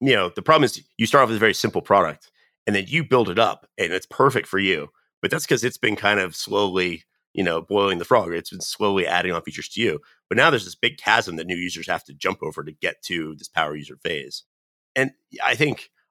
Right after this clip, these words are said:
I think onboarding is, like, one of the top areas I see people underinvest in. It's, it's hilarious. One of the things there, you know, there's a number of times I always get asked, you know, "How do you think about Fathom versus your competitors?"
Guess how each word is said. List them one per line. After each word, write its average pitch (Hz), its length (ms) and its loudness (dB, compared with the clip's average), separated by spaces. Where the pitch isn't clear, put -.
I 123 120 6
think 139 180 0
onboarding 110 500 2
is, 90 120 -6
like, 85 160 -4
one 101 160 -2
of 87 60 -2
the 87 60 -8
top - 420 -2
areas 90 580 2
I 95 80 -2
see - 200 -8
people 80 300 -8
underinvest 78 480 -6
in. 55 160 -12
It's, 117 220 0
it's 131 140 -2
hilarious. 123 400 6
One 117 140 4
of 131 60 2
the 117 80 -2
things 98 360 0
there, 107 320 0
you 107 140 -2
know, 73 160 -8
there's 104 180 -2
a - 40 -4
number 123 160 4
of 107 80 2
times 95 240 0
I 92 60 0
always 92 160 -4
get 90 100 0
asked, 85 220 -4
you 82 60 -6
know, 78 120 -4
"How 110 160 -6
do 117 80 0
you 101 140 -4
think 98 160 -2
about 85 180 -4
Fathom 85 280 0
versus 82 220 -10
your 80 80 -8
competitors?" 73 600 -6